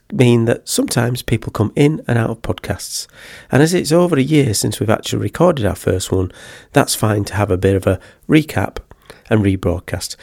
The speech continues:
So I think the Big Five casts will help you relearn, re-listen, revisit,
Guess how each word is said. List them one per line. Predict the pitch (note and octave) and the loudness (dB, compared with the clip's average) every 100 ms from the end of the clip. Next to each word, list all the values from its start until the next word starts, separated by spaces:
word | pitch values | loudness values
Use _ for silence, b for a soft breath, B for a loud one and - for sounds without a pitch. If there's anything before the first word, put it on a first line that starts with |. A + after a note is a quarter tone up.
| B | B
So | - | 2
I | D3+ | 2
think | G#3+ | 2
the | F#3 | 2
Big | B2+ - | 0 2
Five | E3+ D#3 | 0 0
casts | - B2+ A#2+ - - - | 0 -2 -2 -4 -4 -2
will | A#2 | 2
help | C#3+ - | 2 2
you | A#2+ A#2+ B B B A3 | 2 0 B B B 2
relearn, | B3 A3 G3+ G3 F#3 | 4 6 6 6 6
re-listen, | F3+ F3+ D#3+ - - D#3+ C3 C#3+ C#3 C3+ | 4 6 4 2 -4 -4 0 2 2 2
revisit, | C3+ C#3+ B2 A#2 A#2+ | 2 4 4 4 2